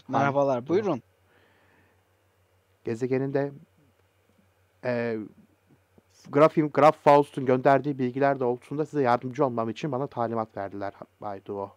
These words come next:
Speaker 1: Oo, demek ki aradaki kontak sizsiniz. Buyurun, dinliyorum sizleri.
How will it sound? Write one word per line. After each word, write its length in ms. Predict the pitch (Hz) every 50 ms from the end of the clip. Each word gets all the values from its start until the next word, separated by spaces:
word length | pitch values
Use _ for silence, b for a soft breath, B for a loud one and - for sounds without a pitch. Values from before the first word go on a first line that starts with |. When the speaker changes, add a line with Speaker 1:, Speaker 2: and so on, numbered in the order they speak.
| _ _ b b b b b b b b b b b b b b b b b b b b
Speaker 1:
Oo, 320 | 165 147 151 147 135 127 143
demek 300 | 147 151 160 160 160 -
ki 100 | - 147
aradaki 400 | 143 143 147 156 151 - - -
kontak 440 | - 147 143 139 - 165 165 -
sizsiniz. 500 | - - 165 - - - 143 127 117 - - - -
Buyurun, 320 | 170 190 202 185 160 120 - _ _ _ _ _ _ _ _ _ _ _ -
dinliyorum 400 | 139 147 156 165 170 165 160 156
sizleri. 420 | - 151 127 127 127 123 123 120